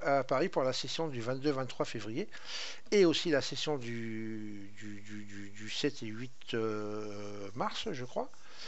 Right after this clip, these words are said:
euh, ou huit et neuf mars, je me rappelle plus, on va regarder, euh, pour les débutants. Donc on a, on va faire un webinaire spécial, euh, sur cette formation. Donc on va, on va parler que de ça. Et donc on va vous inviter gracieusement, euh, vous pouvez venir, euh, euh,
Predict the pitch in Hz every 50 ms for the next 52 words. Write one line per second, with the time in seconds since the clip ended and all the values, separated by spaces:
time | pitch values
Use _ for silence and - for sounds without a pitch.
0 | - - - - - - - 131 120 117 117 113 110 110 110 110 110 110 110 110
1 | - 123 113 107 135 143 - 143 120 120 123 - - 117 135 143 - - - 120
2 | 107 107 - 107 101 - 127 147 135 123 110 107 107 110 165 170 - - - -
3 | - - - - - 123 123 120 117 - - 143 135 135 139 143 139 131 - -
4 | - - - - - - - - - - - - 139 143 143 147 - - 160 156
5 | 165 170 165 165 160 175 - - 240 220 202 180 175 170 165 170 170 160 165 170
6 | 180 180 - - - - 165 156 - - 165 165 196 240 - - - 160 131 131
7 | 131 131 131 127 - - - - 240 - - 202 - - - 165 151 147 135 123
8 | - - 131 156 202 185 143 123 113 - 120 117 123 120 117 127 - 156 143 123
9 | 120 131 127 131 131 127 120 - - 170 165 160 143 - - 151 220 - - -
10 | - - - - - - - - - - 151 143 151 143 131 165 196 - 196 151
11 | 127 143 156 156 165 156 139 156 151 135 139 135 - 165 190 165 143 156 - -
12 | 135 107 117 135 175 233 247 226 180 147 131 120 117 110 - - 120 117 117 117
13 | 127 165 165 139 120 117 113 110 110 - - - - - - - - - - 113
14 | 113